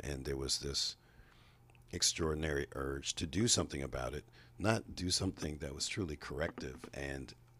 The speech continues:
well informed by evidence, but we gotta do something. And it led to the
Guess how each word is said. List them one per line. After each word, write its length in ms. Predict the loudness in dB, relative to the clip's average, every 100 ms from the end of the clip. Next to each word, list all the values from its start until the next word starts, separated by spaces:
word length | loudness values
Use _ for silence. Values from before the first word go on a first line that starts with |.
| -16
well 240 | -4 0 0
informed 500 | -4 -6 -6 -8 -6
by 140 | 0
evidence, 500 | 4 6 4 0 -4
but 260 | 0 -2 -2 -8 -20 -18
we 140 | -4 2
gotta 240 | 4 4
do 160 | 0 0
something. 460 | 2 0 -2 -6
And 100 | -6
it 160 | -10 -8
led 320 | -2 -2 -2
to 380 | -4 -4 -4 -6 -10 -20 -20 -20 -20 -20 -20 -20 -20 -8
the 260 | -2 -2